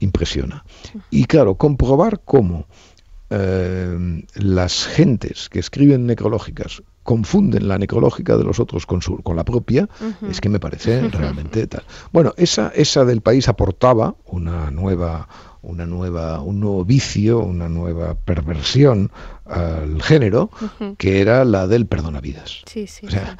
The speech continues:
Speaker 1: <laughs> hacerle, hacerle a un muerto, o sea, hacer de perdonavidas con un muerto.
Speaker 2: Ujú.
Speaker 1: Pero usted ha, usted ha visto cosa igual.
Speaker 2: Ujú.
Speaker 1: Es que, es que lo, lo que vemos, lo que vemos es, es,
Speaker 2: <laughs>
Speaker 1: es, es prodigioso, es prodigioso.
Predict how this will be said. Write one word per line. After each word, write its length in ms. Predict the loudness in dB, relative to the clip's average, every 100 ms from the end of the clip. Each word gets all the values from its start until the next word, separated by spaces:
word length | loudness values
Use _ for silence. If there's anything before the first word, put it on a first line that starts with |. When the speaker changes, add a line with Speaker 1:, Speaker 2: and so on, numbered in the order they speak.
| -18
Speaker 1:
<laughs> 100 | -4
hacerle, 680 | -2 2 2 2 4 4 2 -4 -18 -16 -4
hacerle 640 | -2 2 4 6 6 6
a 60 | 6
un 180 | 6 8
muerto, 600 | 8 6 6 4 2 0 _ -20 -20 -12 -4
o 100 | 2
sea, 300 | 2 0 _ _ _ _ _ _
hacer 320 | -10 -2 0 0 -4 _
de 140 | -2 0
perdonavidas 720 | 2 0 0 0 2 2 2
con 160 | 2 2
un 160 | 2
muerto. 460 | 4 4 4 0 -4
Speaker 2:
Ujú. 160 | -10 -8
Speaker 1:
Pero 160 | -4 -4
usted 200 | -2 0
ha, 240 | 0 -2
usted 220 | -6 -6 -6
ha 20 |
visto 220 | -6 -8
cosa 220 | -8 -6
igual. 300 | -6 -6 -8 -10 -16
Speaker 2:
Ujú. 380 | -14 -12 -12 -8
Speaker 1:
Es 100 | -6
que, 240 | -4 -4 -6 -14
es 140 | -14
que 200 | -10 -12 -12
lo, 220 | -6 -6 -6 -8
lo 200 | -6 -2
que 140 | -2
vemos, 460 | 0 0 0 -4 -6
lo 120 | -8
que 120 | -2
vemos 440 | 0 0 -4 -8 -10
es, 220 | -8 -8 -10
es, 140 | -8
Speaker 2:
<laughs> 280 | -10 -10 -16
Speaker 1:
es, 160 | -16 -16 -20 -14
es 160 | -10 -10
prodigioso, 800 | -10 -8 -8 -8 -4 -4 -4 -8
es 100 | -10
prodigioso. 760 | -4 -4 -4 -4 -6 -4 -8